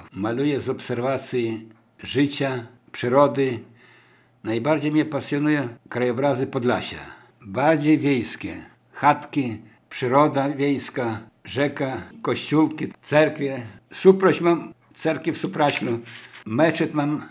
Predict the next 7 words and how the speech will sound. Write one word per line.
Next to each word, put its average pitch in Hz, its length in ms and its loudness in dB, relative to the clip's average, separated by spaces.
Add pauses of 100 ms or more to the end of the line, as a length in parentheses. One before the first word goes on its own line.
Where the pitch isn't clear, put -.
(100)
ale 175 220 -2
najbardziej 160 520 -2
mnie 147 320 2 (200)
interesuje 120 840 0
przyroda 123 580 2 (200)
z - 80 -12
Podlasia. 101 520 0